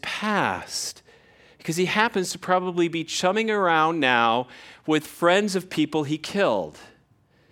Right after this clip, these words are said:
and relatives of people he put in prison.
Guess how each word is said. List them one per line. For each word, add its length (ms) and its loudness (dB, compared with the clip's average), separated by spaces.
and 220 4
relatives 480 4
of 180 -8
people 300 0
he 140 -2
put 220 -4
in 140 -2
prison. 720 -2